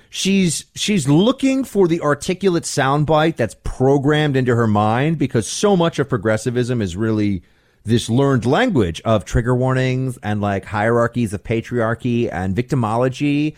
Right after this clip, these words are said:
and white privilege and checking your privilege. And there's this whole other lingo and these phrases that come with it. And she's looking for the, you know, she's looking to lock into that, but she got a little lost. And then you realize, like, she's not really thinking about what she's saying.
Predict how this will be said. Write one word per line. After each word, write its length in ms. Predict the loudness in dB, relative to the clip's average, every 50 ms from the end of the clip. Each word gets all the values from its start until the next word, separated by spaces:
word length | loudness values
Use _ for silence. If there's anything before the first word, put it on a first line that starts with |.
| -16 -14 -6
and 180 | -4 -2 0
white 240 | 2 2 2 2 0
privilege 440 | 0 0 0 2 4 2 2 2 0
and 100 | -4 -4
checking 320 | -4 -6 -8 -6 -6 -4
your 100 | -4 -4
privilege. 380 | -2 -2 -2 2 2 2 2 2
And 100 | 0 -2 -4 -10 -14 _
there's 200 | 2 2 2 4
this 120 | 4 0 -2
whole 540 | 0 2 4 6 6 6 6 4 2 0 -4
other 460 | -2 0 0 2 2 4 4 4 4
lingo 920 | 4 2 2 2 0 0 0 0 2 2 2 0 0 -4 -4 -6 -6 -6 -8 _ _ _ _ _ _ _ -2
and 260 | 0 2 2 2 2
these 160 | 2 0 0
phrases 680 | -2 -6 -4 -2 0 2 2 2 2 2 2 2 2 2
that 180 | 2 0 -2 0
come 160 | -2 0 0
with 180 | 2 2 2 2
it. 60 | 0
And 100 | 0 0
she's 300 | 0 0 0 0 0 2
looking 380 | 2 2 2 2 2 0 0 0
for 140 | 0 2
the, 280 | 2 2 2 2 -2 -8 -16 -18 -10 -2
you 80 | 0 2
know, 80 | 2 2
she's 200 | 2 2 2 2
looking 280 | 2 0 2 2 2 2
to 80 | 4
lock 320 | 4 4 4 2 0 0 2
into 240 | 2 2 4 2 2
that, 380 | 2 2 2 0 -2 -4 -6 -20 _ _ _ _ _ -2
but 140 | 0 0 2
she 140 | 2 0
got 180 | 2 2 2 4
a 20 |
little 200 | 4 4 4 4
lost. 420 | 4 4 4 4 4 2 0 -2 -2
And 180 | -2 0 0 2
then 120 | 0 2
you 100 | 2 2
realize, 340 | 4 4 4 4 2 0 0
like, 280 | 0 -2 -2 -2 -4 -6 -6 -6 -6 -6
she's 180 | -4 -2 0 0
not 180 | 0 0 0
really 160 | 0 0 0
thinking 360 | 0 0 -2 -4 -4 -2 -2 0
about 200 | 0 0 0 0
what 140 | 0 -2
she's 180 | -2 -4 -6 -6
saying. 480 | -4 -6 -6 -6 -6 -8 -10 -12 -16